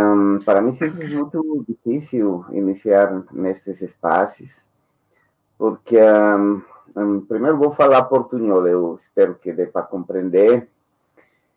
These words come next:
mas é difícil porque eu não consigo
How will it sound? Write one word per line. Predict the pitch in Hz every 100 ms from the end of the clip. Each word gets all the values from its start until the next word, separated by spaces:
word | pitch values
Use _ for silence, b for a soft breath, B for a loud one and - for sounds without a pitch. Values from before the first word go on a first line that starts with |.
| _ _ _ _ _ -
mas | 117 120 117
é | 143
difícil | 139 151 147 156 160
porque | 151 123 139
eu | 135
não | 135 139
consigo | 135 143 135 - 131 143 143 135 117 104